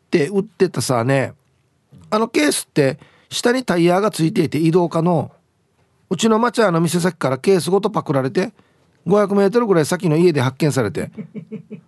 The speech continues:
そのうちの人がガラガラ運んできてくれて、三個ぐらいは残っていたみたいなんだけど、お母何もなかったように補充して売ってたってば。え、ひーちゃん、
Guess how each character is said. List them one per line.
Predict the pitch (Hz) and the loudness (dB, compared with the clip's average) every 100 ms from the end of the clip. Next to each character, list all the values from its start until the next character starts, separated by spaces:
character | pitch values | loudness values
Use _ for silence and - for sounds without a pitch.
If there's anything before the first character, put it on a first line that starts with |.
| 190 | -4
そ | 247 | 0
の | 269 | 2
う | 208 | 0
ち | 226 | 2
の | 233 | 2
人 | 220 | 2
が | 170 | 2
ガ | 202 | 2
ラ | 226 | 2
ガ | 190 | 2
ラ | 160 160 | 0 0
運 | 208 | 0
ん | 185 | 0
で | |
き | 156 | 0
て | 180 | 0
く | 151 | 0
れ | 117 | 0
て、 | 110 87 _ _ - - - | -2 -6 _ _ -20 -20 -10
三 | - 226 | -4 -2
個 | 285 254 | 0 2
ぐ | 220 | 4
ら | |
い | 160 | 4
は | |
残 | 185 202 | 4 0
っ | - | 2
て | |
い | 208 | 2
た | 165 | 2
み | 143 | 2
た | 165 | 2
い | |
な | 147 | 2
ん | |
だ | 135 | 0
け | 120 | 0
ど、 | 170 - - _ - - - - _ _ | 0 0 -6 _ -20 -20 -20 -20 _ _
お | 208 | -4
母 | 202 247 | 0 2
何 | 233 233 | 2 2
も | 262 | 2
な | 233 | 2
か | 208 | 0
っ | 175 | 2
た | 214 | 2
よ | |
う | 175 | 4
に | |
補 | 151 175 | 4 2
充 | 190 | 2
し | 151 | 2
て | 180 | 2
売 | 190 | 2
っ | |
て | 190 | 0
た | 135 | 0
っ | 127 | -2
て | 131 | 0
ば。 | 175 269 - - - _ _ _ - 175 | 0 -2 -6 -18 -20 _ _ _ -14 -2
え、 | 190 | 2
ひ | 202 | 2
ー | |
ち | 208 | 2
ゃ | 175 117 | 0 -2
ん、 | - | -8